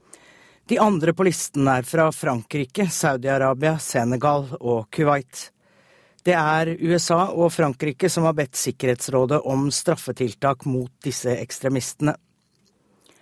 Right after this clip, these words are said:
Allerede i juli ble det kjent at den trettifem år gamle nordmannen sto på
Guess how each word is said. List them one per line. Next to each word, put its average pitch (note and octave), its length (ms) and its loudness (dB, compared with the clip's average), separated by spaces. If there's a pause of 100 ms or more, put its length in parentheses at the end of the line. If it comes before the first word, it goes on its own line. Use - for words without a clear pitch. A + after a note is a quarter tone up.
(680)
Allerede G3 480 2
i F3 80 2
juli D3 380 0 (100)
ble D3 240 0
det D#3 160 0
kjent A#2+ 400 0
at B2+ 140 -2
den C#3 260 2
trettifem C3 560 0
år B2 140 0
gamle C3+ 260 0
nordmannen B2 560 0
sto A#2+ 320 -4
på C#3 220 -4